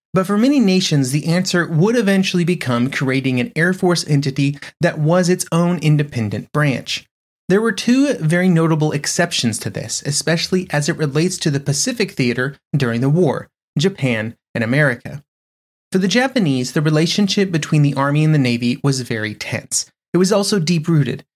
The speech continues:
and it's impossible to discuss the performance of Japan during the war without considering this rivalry. When it came to air power, this caused some serious problems for Japan, a nation that was preparing to take on nations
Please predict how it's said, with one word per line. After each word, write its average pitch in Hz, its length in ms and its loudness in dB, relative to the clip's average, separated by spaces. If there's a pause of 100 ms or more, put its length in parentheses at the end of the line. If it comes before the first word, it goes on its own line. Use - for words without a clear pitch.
(100)
and 156 80 4
it's 156 100 -2
impossible 180 680 0
to - 140 -2
discuss 147 460 0
the 156 100 -2
performance 190 520 0
of 151 80 0
Japan 143 340 0
during 123 240 0
the 117 80 0
war 110 320 -6 (220)
without 151 240 0
considering 139 640 0
this 110 220 -2
rivalry. 139 600 -2 (480)
When 185 100 6
it 196 140 0
came 214 340 2
to 170 300 0
air 226 160 -2
power, - 440 -6 (280)
this 247 260 2
caused 220 580 -2
some 190 180 2
serious 202 560 0
problems 147 500 0
for 120 140 -6
Japan, 127 640 -2 (180)
a 151 60 0
nation 175 340 2
that 170 120 0
was 151 120 2
preparing 175 460 0
to 180 80 0
take 170 260 0
on 151 160 2
nations 143 480 2